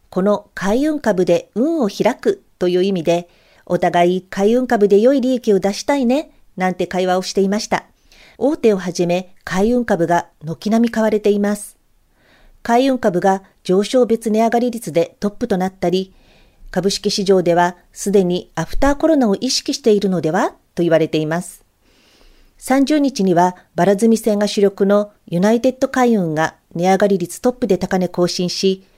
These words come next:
日本郵船、商船三井、川崎汽船なども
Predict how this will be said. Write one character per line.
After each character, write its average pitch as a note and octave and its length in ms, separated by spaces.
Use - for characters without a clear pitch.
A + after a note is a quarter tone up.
日 F3 120
本 A#3 240
郵 A#3+ 200
船、 D#3+ 360
商 G#3 260
船 G#3+ 280
三 G#3 120
井、 D#3 280
川 G3+ 220
崎 C#4+ 300
汽 - 80
船 C#4 220
な F#3 140
ど D#3+ 100
も D#3+ 240